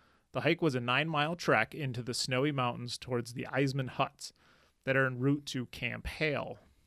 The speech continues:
The hikers' h-, plan was to stay at one of the huts and move on to the main camp the following day.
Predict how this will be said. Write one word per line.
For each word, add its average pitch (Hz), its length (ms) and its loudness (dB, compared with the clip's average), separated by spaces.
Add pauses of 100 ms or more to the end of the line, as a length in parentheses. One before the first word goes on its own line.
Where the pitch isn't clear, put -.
(200)
The 135 100 -2
hikers' 190 460 0
h-, 156 80 -4 (240)
plan 143 320 -2
was 127 140 -4
to - 140 -16
stay 156 500 0
at 131 140 -2
one 131 140 -2
of 123 60 -2
the 120 80 0
huts 165 420 -4
and 131 180 -6
move 131 200 -2
on 127 160 2
to 104 80 -10
the 127 120 -2
main 127 220 0
camp 123 340 -2
the 113 60 -12
following 117 480 -4
day. 120 360 -6